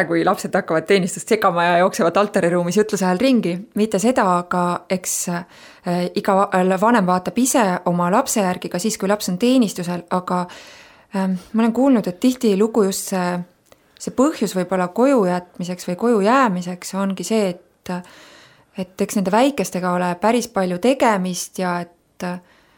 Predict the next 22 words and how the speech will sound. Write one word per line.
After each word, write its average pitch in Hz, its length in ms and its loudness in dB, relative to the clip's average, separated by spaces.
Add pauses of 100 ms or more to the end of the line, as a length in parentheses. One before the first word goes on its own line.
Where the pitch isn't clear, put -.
(160)
kui 180 320 -2
laps 190 220 -2
hakkab 175 180 -8
nutma 180 400 -6
või 170 600 -6
tahab 185 200 -4
kogu 175 220 -6
aeg 170 120 -12 (220)
ringi 185 280 0
joosta 175 340 -2
või 170 320 -6 (120)
et 175 120 -6
siis - 180 -10
vanem 196 300 2
ei 175 80 -4
saa 185 180 0
nagu 175 300 -4 (420)
keskenduda 175 800 0
selle 170 260 -4
jutluse 190 380 -2
kuulamisele. 180 760 -2 (480)
Aga 202 280 0